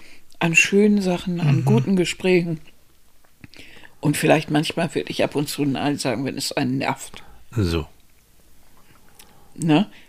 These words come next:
Speaker 1: Psychohygiene.
Speaker 2: Genau.
Speaker 1: Also manche Gespräche oder manches nervt einen einfach oder ist doof oder
Speaker 2: Ja.
Speaker 1: da muss man irgendwie sehen, dass man das
Speaker 2: So.
Speaker 1: irgendwie umgeht.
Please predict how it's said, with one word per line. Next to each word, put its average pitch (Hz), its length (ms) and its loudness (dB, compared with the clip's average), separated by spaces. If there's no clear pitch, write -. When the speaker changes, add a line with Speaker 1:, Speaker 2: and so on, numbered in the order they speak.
Speaker 1:
Psychohygiene. 175 1080 -2
Speaker 2:
Genau. 92 600 0
Speaker 1:
Also 160 240 -2
manche 175 360 0
Gespräche 180 580 0
oder 147 120 -2
manches 170 440 -4
nervt 262 400 2
einen 156 180 0
einfach 165 300 -4
oder - 140 -2
ist - 260 -6
doof 220 400 2
oder 139 240 0
Speaker 2:
Ja. 143 180 2
Speaker 1:
da 175 80 -2
muss 175 240 0
man 214 120 2
irgendwie 175 420 2
sehen, 147 300 2
dass 135 200 -2
man 113 140 -4
das - 460 -8
Speaker 2:
So. 85 340 -4
Speaker 1:
irgendwie 151 300 2
umgeht. 147 500 0